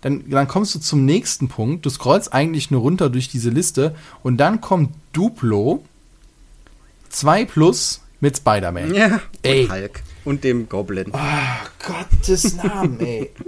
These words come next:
Speaker 1: Das ist, oh.
Speaker 2: Ich, ja, das ist, glaub ich, die Kinder
Speaker 1: Da fehlt nur noch, dass dann nur zusammenbauen mit Handy. Fehlt nur noch, ey. Das ist, oh, God damn it,
Speaker 2: Ich
Speaker 1: ey.
Speaker 2: verstehe das auch immer nicht, aber die Kinder nehmen das dann
Speaker 1: Es
Speaker 2: einfach komplett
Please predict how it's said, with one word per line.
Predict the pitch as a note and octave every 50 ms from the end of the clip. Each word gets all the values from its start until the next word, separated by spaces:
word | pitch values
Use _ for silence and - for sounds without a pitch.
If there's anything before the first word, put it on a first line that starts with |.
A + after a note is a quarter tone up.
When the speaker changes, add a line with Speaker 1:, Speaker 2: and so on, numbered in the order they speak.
| - - -
Speaker 1:
Das | - C#3+ D3 - A3+
ist, | F#3+ - - - - - - - - - - - - - - -
oh. | D3 C3 B2 A#2 - - - -
Speaker 2:
Ich, | C#3+ C#3+ B2 A2+ - - -
ja, | - A#2 G#2+ G2+ G2+ - - _
das | - B2+ - -
ist, | E3+ - -
glaub | E3 E3 D#3+
ich, | -
die | - D#3+
Kinder | - G3 F#3 F#3 F3+ F3+
Speaker 1:
Da | F3+
fehlt | A#3+ B3 B3+ A#3+ A#3
nur | A#3+ C4
noch, | C4+ C4 B3 B3+
dass | - A3+ A3 - -
dann | G#3+ G#3 G3+
nur | G#3 A#3 -
zusammenbauen | A#3 - G#3 E3+ F#3 F#3+ G#3+ A3 F#3+ F#3 F3 F#3 F#3+ F#3
mit | F3+ - - -
Handy. | F3 F#3 E3+ B2+ G#2+
Fehlt | - - D3 E3 F#3 F3 -
nur | D3+ D3 E3 D#3+
noch, | B2 G#2 G#2+ - - - -
ey. | A#2+ A#2 G#2+
Das | A#2+ A#2+ - -
ist, | E3+ D3+ - - - - - - - -
oh, | B2+ B2+ A#2 G#2+ G2 F#2+ - - - - - -
God | - F#3 F#3+ E3+ B2+ - - _ _
damn | - D3 E3 F3 D#3 B2
it, | G#2 F#2+ G#2
Speaker 2:
Ich | - -
Speaker 1:
ey. | -
Speaker 2:
verstehe | A#2 - - B2
das | G#2 G#2+ F#2+ -
auch | - F2+ F#2 G2+
immer | G2+ F#2+ F2+ F2
nicht, | F2 F2+ F2+ - -
aber | G2+ G#2 G#2+ G#2+ G#2+ G#2+
die | G2+ G2 A2 A#2 G#2+
Kinder | - - B2 B2+ B2+ B2+
nehmen | B2 C3+ C3+ C3+
das | B2 A#2+ -
dann | - A#2+ F2+
Speaker 1:
Es | G2+
Speaker 2:
einfach | A2+ - A#2+ - -
komplett | - A#2+ A2 - - B2 B2+ - - - - -